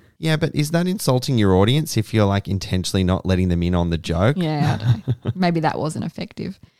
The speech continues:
Speaker 1: Yeah.
Speaker 2: One thing that will probably bug people, but it's a very big trope of horror, is, you know, the typical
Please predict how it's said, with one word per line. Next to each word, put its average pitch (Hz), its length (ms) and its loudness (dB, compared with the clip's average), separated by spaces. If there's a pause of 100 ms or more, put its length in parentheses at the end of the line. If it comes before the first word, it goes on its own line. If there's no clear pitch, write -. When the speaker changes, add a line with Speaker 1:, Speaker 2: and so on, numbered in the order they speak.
Speaker 1:
Yeah. 82 260 -4 (300)
Speaker 2:
One 254 200 2
thing 370 200 0
that 208 120 0
will 190 200 4
probably 170 420 0
bug 160 380 -4
people, 156 400 -2
but - 240 -2
it's - 240 -6
a 175 60 -2
very 175 340 4
big 160 220 -2
trope - 340 -10
of 160 120 -4
horror, - 440 -4 (100)
is, 160 320 -4 (160)
you 185 80 4
know, 180 80 6
the 180 80 4
typical 226 640 0